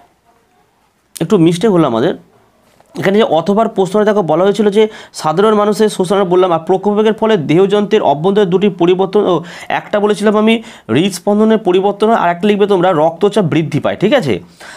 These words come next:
আর তারপরে অথবার প্রশ্ন দেখো, জৈবিক প্রেষণা কাকে বলে? তো উত্তর লিখবে মানুষের জৈবিক চাহিদা থেকে যে প্রেষণা সৃষ্টি হয় তাকে জৈবিক প্রেষণা বলা হয়।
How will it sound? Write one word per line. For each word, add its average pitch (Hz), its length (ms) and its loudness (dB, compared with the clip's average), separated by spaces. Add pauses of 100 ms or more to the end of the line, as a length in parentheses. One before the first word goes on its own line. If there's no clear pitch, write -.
(120)
আর 117 240 0 (140)
তারপরে 180 360 0
অথবার 208 400 0
প্রশ্ন 254 240 0
দেখো, 247 220 2
জৈবিক 190 640 0
প্রেষণা 196 440 0
কাকে 143 300 -2
বলে? 120 200 0
তো 104 260 -4 (1600)
উত্তর 185 220 2
লিখবে 180 400 0 (340)
মানুষের 214 480 0
জৈবিক 190 460 2
চাহিদা 175 320 0
থেকে 220 280 -2
যে 190 200 0
প্রেষণা 180 420 0
সৃষ্টি 196 380 -2
হয় 214 60 0
তাকে 196 200 0
জৈবিক 170 380 0
প্রেষণা 185 280 0
বলা 180 200 0
হয়। 202 200 0